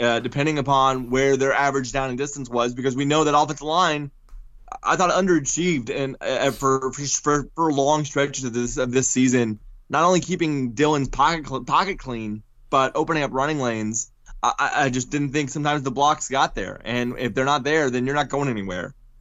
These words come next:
Um, which sort of leads, le-, leads me back to this. I,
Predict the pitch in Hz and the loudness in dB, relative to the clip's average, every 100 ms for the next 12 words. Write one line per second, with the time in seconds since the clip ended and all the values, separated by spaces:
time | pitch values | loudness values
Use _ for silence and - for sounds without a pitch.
0 | _ - 117 113 - 135 127 - 151 156 | _ 0 2 0 0 -2 0 0 2 2
1 | 156 127 151 151 151 165 180 180 175 170 | 2 2 2 4 4 6 4 4 2 0
2 | 214 175 123 - - - - - _ - | 2 2 0 -10 -14 -20 -20 -20 _ -14